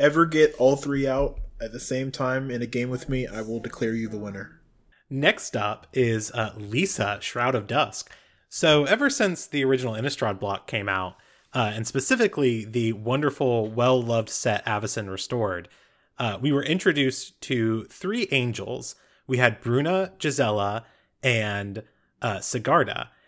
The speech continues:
Speaker 2: And those three angels were, uh, in that order, uh, blue, white,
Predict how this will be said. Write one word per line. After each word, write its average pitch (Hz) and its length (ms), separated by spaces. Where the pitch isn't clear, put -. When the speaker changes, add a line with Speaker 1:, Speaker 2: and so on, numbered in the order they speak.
Speaker 2:
And 147 140
those 240 160
three 247 220
angels 131 460
were, 120 400
uh, 113 240
in 113 280
that 127 260
order, 107 440
uh, 117 180
blue, 131 240
white, 113 380